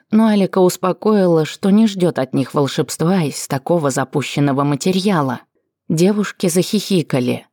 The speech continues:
Я приготовилась, что надо мной будут искренне измываться, но мне повезло. Меня спихнули Оле. Девушка лет тридцати не выглядела ни восторженной,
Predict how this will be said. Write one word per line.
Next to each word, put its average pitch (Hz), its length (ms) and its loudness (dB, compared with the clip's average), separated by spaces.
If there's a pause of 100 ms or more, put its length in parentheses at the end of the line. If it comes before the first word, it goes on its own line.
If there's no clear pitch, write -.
(520)
Я 190 200 4
приготовилась, 170 800 0
что - 220 -4
надо 160 240 2
мной 170 240 2
будут 151 340 0
искренне 151 540 2
измываться, 160 720 -2 (240)
но 202 140 4
мне 185 200 4
повезло. 156 600 0 (840)
Меня 220 280 2
спихнули 208 540 0
Оле. 143 480 2 (420)
Девушка 170 560 0
лет 151 280 0
тридцати 151 640 -2
не 151 180 2
выглядела 147 600 2
ни 139 140 2
восторженной, 160 1000 -2